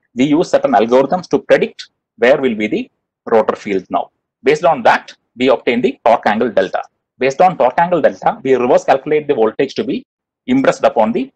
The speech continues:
stator terminals. That is the basis of sensorless control. Uh, this is just a very basic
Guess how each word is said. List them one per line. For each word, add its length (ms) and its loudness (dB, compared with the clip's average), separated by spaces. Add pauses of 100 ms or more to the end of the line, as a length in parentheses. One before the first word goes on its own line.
stator 320 0
terminals. 500 -6 (100)
That 140 2
is 100 -8
the 160 0
basis 380 0
of 200 0 (460)
sensorless 380 0
control. 360 -2 (420)
Uh, 280 2 (100)
this 160 -4
is 140 0
just 260 2
a 80 4
very 300 2
basic 400 -4